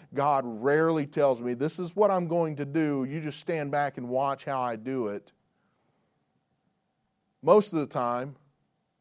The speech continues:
I'm more like one of those four lepers. I'm at a point of desperation.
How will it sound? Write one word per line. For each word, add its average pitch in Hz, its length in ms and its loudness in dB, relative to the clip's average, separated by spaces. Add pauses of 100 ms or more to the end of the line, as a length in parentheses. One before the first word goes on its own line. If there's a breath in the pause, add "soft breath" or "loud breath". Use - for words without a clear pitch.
(1080)
I'm 151 160 -2
more 139 220 2
like 127 160 0
one 131 160 -4
of 127 80 -4
those 120 160 -2
four 127 280 -4
lepers. 104 540 -6 (2750)
I'm 143 180 -2
at 127 80 2
a - 20 -2
point 127 300 -6
of 104 100 -8
desperation. 92 760 -10